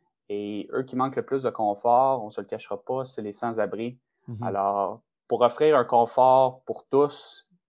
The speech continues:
Speaker 1: on part d'eux qui en ont le moins. Et, euh, avant, en, dans le pré-lancement, on avait un partenariat avec, euh, on a toujours un partenariat avec la, la Mission Brewery. C'est notre, euh, notre plus gros, euh, notre plus gros partenaire aujourd'hui.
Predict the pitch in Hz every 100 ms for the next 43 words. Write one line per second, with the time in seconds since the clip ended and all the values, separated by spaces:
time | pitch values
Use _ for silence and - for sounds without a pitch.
0 | _ - 104 - 117 120 117 - _ _
1 | _ - 120 117 107 104 104 107 135 131
2 | _ _ _ - 101 98 98 95 95 -
3 | 120 131 151 147 - 117 101 98 107 _
4 | _ _ 127 131 - 165 131 117 135 147
5 | 151 - 113 110 113 117 - 123 120 123
6 | 123 113 - 104 98 101 117 123 - 156
7 | 175 170 127 117 120 117 123 131 131 117
8 | 120 110 107 - _ 117 120 135 131 117
9 | 117 113 131 139 - 107 101 - 104 101
10 | 101 104 - - 110 117 120 110 110 -
11 | 120 131 127 - 107 120 120 113 104 107
12 | 120 139